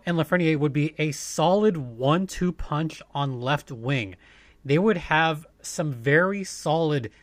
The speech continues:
second lines. They could easily go two, three lines deep already. But having Lafreniere, that could be scary deep. And they deserve it. They haven't been good in a long time.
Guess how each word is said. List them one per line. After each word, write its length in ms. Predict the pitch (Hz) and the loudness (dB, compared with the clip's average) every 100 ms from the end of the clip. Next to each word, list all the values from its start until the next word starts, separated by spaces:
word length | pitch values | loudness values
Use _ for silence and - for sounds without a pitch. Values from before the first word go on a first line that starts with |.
| _ | _
second 540 | - - 151 143 139 | -12 -4 -4 -4 -8
lines. 480 | 123 120 110 95 - _ _ _ _ - | -6 -6 -6 -8 -12 _ _ _ _ -4
They 220 | 139 175 | 0 0
could 300 | - 170 - | 0 -4 -4
easily 540 | 175 190 208 170 147 127 | -4 -2 -2 -2 -2 -4
go 420 | 113 143 135 120 - _ _ | -4 -2 -2 -4 -8 _ _
two, 280 | - 185 180 | -4 0 0
three 240 | 160 160 | 0 -2
lines 300 | 139 135 117 | 0 -2 -6
deep 340 | 107 127 110 - - _ _ _ _ | -6 -6 -6 -8 -12 _ _ _ _
already. 540 | 143 139 143 131 98 - _ _ | -2 0 0 -2 -4 -12 _ _
But 140 | 143 | -6
having 300 | - 165 196 | 2 2 4
Lafreniere, 640 | 147 - 123 143 170 180 - _ _ _ _ _ _ _ _ | 0 -4 -4 -2 0 -2 -6 _ _ _ _ _ _ _ _
that 180 | 139 - | 0 2
could 180 | - 156 | 0 -2
be 160 | 160 151 | -2 -2
scary 640 | - - - 131 117 113 | -4 -8 -4 -2 -2 -6
deep. 320 | 101 104 - - _ _ _ _ - | -8 -8 -10 -18 _ _ _ _ -6
And 240 | 170 151 | -4 -2
they 120 | 170 | 0
deserve 360 | 226 208 262 165 | 0 0 0 -2
it. 160 | 98 - | -4 -4
They 100 | 151 | -2
haven't 380 | 196 185 151 | 0 -2 -6
been 200 | 120 131 | -4 -4
good 120 | 120 113 | -4 -6
in 80 | |
a 60 | 107 | -6
long 200 | 120 127 | -6 -6
time. 300 | 151 170 107 | -6 -8 -8